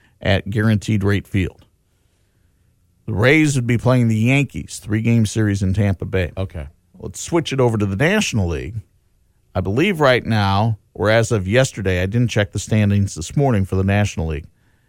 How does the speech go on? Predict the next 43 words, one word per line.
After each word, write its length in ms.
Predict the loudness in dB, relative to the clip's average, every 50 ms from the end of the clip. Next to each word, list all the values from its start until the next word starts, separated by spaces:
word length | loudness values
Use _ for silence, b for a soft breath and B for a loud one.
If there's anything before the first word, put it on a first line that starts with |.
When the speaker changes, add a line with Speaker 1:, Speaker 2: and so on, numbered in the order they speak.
| _ _ _ _ _ _ _ -2
Speaker 1:
but 100 | 2 4
as 240 | 4 4 4 2 0
of 160 | 0 0 2
yesterday, 560 | 2 2 2 0 -2 -2 0 0 2 2 2
the 100 | 0 -2
Cubs 400 | -2 0 4 4 4 4 2 -2
would 120 | -4 -4
be 140 | -2 -2 -2
the 120 | -2 -4 -6
three 380 | -8 -8 -6 -4 -4 -2 -4
seed. 560 | -4 -4 -2 0 0 0 0 0 -2 -4 -8 -14 _ _ _ _ _ _ _ _ _ _
They'd 160 | -4 -2 0
have 180 | 0 0 -2 -2
to 60 | -6 -6
play 200 | -4 -4 -4 -2
the 100 | -4 -6
Cardinals 760 | -6 0 2 2 2 2 0 -4 -8 -10 -10 -14 -10 -8
in 100 | -6 -6
a 60 | -6 -6
three-game 540 | -6 -4 -2 -2 0 0 0 0 -2 -2
series 600 | -4 -4 -6 -6 -6 -8 -8 -12 -12 -14 -16 -20 -20 _ _ _ _ _ _ _ _
at 200 | 0 0 0 0
Wrigley. 520 | 0 0 0 0 -2 -8 -10 -10 -10 -12 -14 -16 _ _ _ _ _ _ _ _ _ _ _ _ _ _ _ _ _ _ _ 2
I 100 | 4 4
don't 180 | 4 4 4
know 160 | 4 4 4 4
any 280 | 2 0 -2 -2 -2
Cub 320 | 0 2 2 2 2 0 0
fan 240 | 0 2 2 2
that 120 | 0 -2 -2
feels 320 | 0 2 2 2 0 0
really 280 | 0 0 0 2 0 -2
comfortable 600 | -2 -2 0 0 0 0 0 -2 0 4 4 4
about 340 | 4 4 2 0 0 -2 -2
that, 300 | -2 0 -2 -2 -6 -10 _ _ _ _
but 120 | -6 -2
that's 260 | 0 -2 -2 -2 -2 -2
the 100 | -2 -2
way 160 | 0 -2 -2
that 180 | -2 -6 -8
would 120 | -10 -12 -10
play 200 | -8 -6 -6 -6
out. 220 | -8 -12 -16 -20